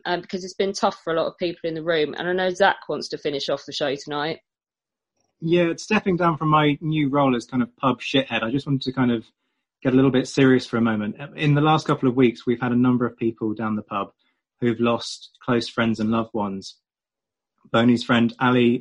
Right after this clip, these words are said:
Speaker 2: has passed, passed away recently. Alex lost John, who was effectively like a dad to her. And there are others in the room who've also lost people. I'm not gonna mention names if people don't want, um, them to be kind of singled out. What obviously makes this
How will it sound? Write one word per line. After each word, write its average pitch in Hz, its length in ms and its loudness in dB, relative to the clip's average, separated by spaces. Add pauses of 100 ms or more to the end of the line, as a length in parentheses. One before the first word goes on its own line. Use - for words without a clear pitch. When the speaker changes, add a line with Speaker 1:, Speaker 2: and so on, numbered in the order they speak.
Speaker 2:
has 120 400 -2 (180)
passed, 123 360 -4 (200)
passed 117 220 -6
away 117 140 0
recently. 120 580 -2 (400)
Alex 127 340 0
lost 120 240 -2
John, 123 300 4
who 113 160 -2
was 110 420 -2
effectively 123 380 -8
like 107 160 -6
a 107 40 -6
dad 110 280 -4 (140)
to 117 140 -2
her. 113 260 -2 (400)
And 113 120 2
there 117 100 2
are - 20 2
others 120 200 2
in 113 80 2
the 113 60 2
room 113 360 0 (120)
who've 110 240 2 (100)
also 120 280 -2
lost 110 240 0
people. 113 160 -4
I'm 113 60 -2
not 113 120 -4
gonna 107 240 -6
mention 113 320 -2
names 110 220 -4
if - 100 -16
people 110 160 -8
don't 110 160 -6
want, 110 220 -6 (180)
um, 113 240 -8 (100)
them 110 140 -6
to - 100 -20
be 110 120 -4
kind 110 160 -8
of 107 60 -10
singled 110 320 -2
out. 113 280 -2 (1080)
What 156 260 2
obviously 143 360 2
makes 127 280 2
this - 440 -4